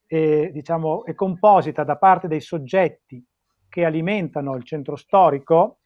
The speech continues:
concepito sempre più come centro commerciale naturale, noi dovremmo, loro dovrebbero attirare il consumatore nel centro storico e una volta che è nel centro storico cercare di coinvolgerlo il più possibile anche con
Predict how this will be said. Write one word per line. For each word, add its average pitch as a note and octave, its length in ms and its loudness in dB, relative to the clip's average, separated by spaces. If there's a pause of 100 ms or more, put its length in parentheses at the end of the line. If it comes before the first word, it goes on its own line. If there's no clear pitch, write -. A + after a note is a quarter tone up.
(140)
concepito D#3 600 -10
sempre C#3+ 280 -12
più F3+ 120 -6
come D3+ 220 -12
centro E3 280 -10
commerciale D3+ 400 -6
naturale, F3+ 540 2 (260)
noi A#3+ 240 2
dovremmo, E3+ 560 2
loro F#3+ 300 4
dovrebbero C#3+ 640 -2 (480)
attirare A3 520 4
il F#3 40 0
consumatore F3 600 -4
nel E3+ 120 -4
centro C3 280 -14
storico C#3 800 -4
e F3 140 -2
una F#3 160 0
volta B3 280 2
che F#3+ 120 -2
è F3+ 40 -2
nel E3+ 120 -2
centro G3+ 300 -6
storico E3+ 420 -2
cercare G#3 440 0
di F3+ 120 -6
coinvolgerlo F3+ 640 0
il E3 60 -6
più F3 120 -8
possibile F3+ 520 -4
anche B3 520 -2
con F#3 300 0